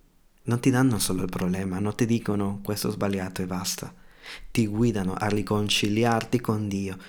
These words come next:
e con il prossimo. Perché in Amos nove, e con que-, eh, questo è l'ultimo poema che leggerò di Amos, c'è una pr-, promessa del ristoro, di, di, di,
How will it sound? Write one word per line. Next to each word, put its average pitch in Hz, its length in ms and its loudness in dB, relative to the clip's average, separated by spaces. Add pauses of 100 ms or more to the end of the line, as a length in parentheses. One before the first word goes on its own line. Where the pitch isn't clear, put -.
e - 80 -4
con 98 180 -4
il 95 100 -2
prossimo. 98 720 -4 (1500)
Perché 120 200 0
in 117 100 2
Amos 139 360 4
nove, 120 520 0 (260)
e - 100 -8
con 110 160 0
que-, 123 260 -4 (140)
eh, 101 240 -4
questo 107 500 -4
è 110 80 -4
l'ultimo 104 420 -2
poema 104 380 0
che 101 120 -4
leggerò 98 400 -2
di 95 80 -4
Amos, 95 400 -6 (1080)
c'è - 180 2
una 139 220 4
pr-, - 220 -6
promessa 123 460 2
del 113 100 2
ristoro, 95 520 0
di, 101 260 -2
di, 104 420 -2
di, 101 840 -8